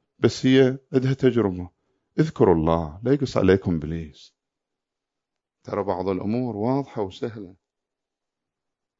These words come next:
تحتاج إلى منبه وجداني قد يصدر من فم عجوز. اللهم نبهنا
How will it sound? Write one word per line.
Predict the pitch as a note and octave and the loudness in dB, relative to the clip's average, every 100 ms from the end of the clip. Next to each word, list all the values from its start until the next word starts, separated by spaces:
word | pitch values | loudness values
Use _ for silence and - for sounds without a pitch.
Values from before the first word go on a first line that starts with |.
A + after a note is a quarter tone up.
| _ _ | _ _
تحتاج | - - D3 C#3 | -4 -2 2 0
إلى | A#2 G#2+ | 2 0
منبه | G#2+ A#2 B2+ A#2 G#2+ G#2+ | 0 0 -2 0 0 0
وجداني | G#2+ G2+ G2 A#2 A2+ G2 F#2+ G#2 B2 | -2 -4 0 2 4 2 -2 -4 -8
قد | - G#2+ | -6 -2
يصدر | G2+ B2 A#2+ C3 C3+ | 0 0 0 -2 0
من | G2+ E2 | -2 -2
فم | - A2 G#2+ | -2 0 0
عجوز. | F#2 D#2+ E2+ D#2+ D#2+ D2 - _ _ _ _ _ _ _ _ _ _ _ _ _ _ _ _ | -2 -2 -2 -2 -6 -10 -16 _ _ _ _ _ _ _ _ _ _ _ _ _ _ _ _
اللهم | D#3 E3+ D#3+ D3+ C#3+ C#3+ | 4 6 8 6 4 4
نبهنا | C3 G#2+ B2+ B2 A#2 A2 G2+ F2+ | 4 2 0 2 4 4 4 2